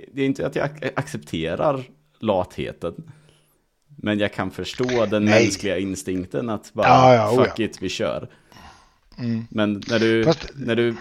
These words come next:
Speaker 1: beskriver det på en sån bilfärd så blir det <laughs> nästan löjligt. <laughs>
Speaker 2: Ja, men det blir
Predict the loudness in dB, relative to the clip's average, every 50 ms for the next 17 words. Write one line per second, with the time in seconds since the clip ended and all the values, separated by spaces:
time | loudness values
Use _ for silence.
0 | -4 -4 -4 -2 -2 -2 -2 -2 -2 -2 -2 -2 -2 -2 -4 -2 0 -2 -2 -2
1 | -4 -6 -8 -6 -6 -4 -6 -6 -6 -6 -6 -6 -6 -6 -4 -2 0 0 0 -2
2 | -4 -6 -6 -8 -8 -10 -10 -12 -12 -10 -8 -8 -8 -8 -8 -10 -8 -8 -8 -8
3 | -8 -8 -8 -8 -8 -6 -6 -8 -10 -10 -12 -14 -14 -14 -4 -4 -4 -4 -4 -10
4 | -14 -14 _ _ _ _ _ 0 2 2 2 4 2 2 2 4 0